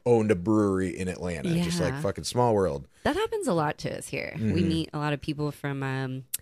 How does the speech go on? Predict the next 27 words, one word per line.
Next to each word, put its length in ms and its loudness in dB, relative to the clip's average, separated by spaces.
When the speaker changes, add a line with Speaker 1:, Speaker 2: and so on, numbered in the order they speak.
Speaker 2:
for 80 -14
some 200 -6
reason, 500 -4
when 120 0
we 80 0
go 140 0
to 80 0
Cozumel, 460 -4
it's 120 -6
a 40 -4
lot 120 0
of 60 -4
people 200 -4
from 200 -4
Iowa, 640 0
Speaker 1:
Yeah. 280 8
Speaker 2:
Ohio, 880 2
Indiana. 880 -2
We 120 -4
meet, 200 -2
like, 140 -6
a 40 -4
lot 240 -2
of, 200 -4
you 100 -6
know, 120 -6
Midwest 720 -6